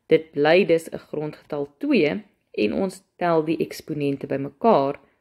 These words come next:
om sewe te kry. Dit moet dan nou nog gemaal word met drie tot die mag nul, maar soos ons gesien het, is enige iets tot die mag nul net 'n waarde van een. Hier is ons finale antwoord dan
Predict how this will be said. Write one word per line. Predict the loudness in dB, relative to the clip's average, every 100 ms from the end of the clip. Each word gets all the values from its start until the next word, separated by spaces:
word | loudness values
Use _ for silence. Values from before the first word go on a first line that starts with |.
| _ _ _
om | -8 -8
sewe | -10 -10 -2 -2 -2
te | -8
kry. | -10 -12 -16 _ _ _ _ _ _ _ _ -10
Dit | 4 4 4
moet | 0 0
dan | 2 2
nou | 2
nog | 0 -2
gemaal | -2 0 0 0 0
word | 2 2 0 -8
met | -8 -6 -6 _
drie | -6 -6 -4
tot | -4
die | -4 -4
mag | -6 -8
nul, | -6 0 4 4 0 _ _ _ _
maar | -4 -4
soos | -2 0 2 2
ons | 0
gesien | -4 -4 -2
het, | 0 -2 -4
is | -8 -8 -4
enige | 2 4 2 -2
iets | -6 -6
tot | -6 -4
die | -4
mag | -6 -8
nul | -10 -8 -8 -10 _ _ _ _
net | -8 0 0 0 -8 -6
'n | -4
waarde | -2 -4 -4 -6
van | -6 -8 0
een. | 0 0 -10 _ _ _ _ _ _ _ -10
Hier | 0 2
is | 4 0
ons | -4 -8
finale | -8 -8 -2 2 4 2
antwoord | -2 -4 -2 -2
dan | -2 -6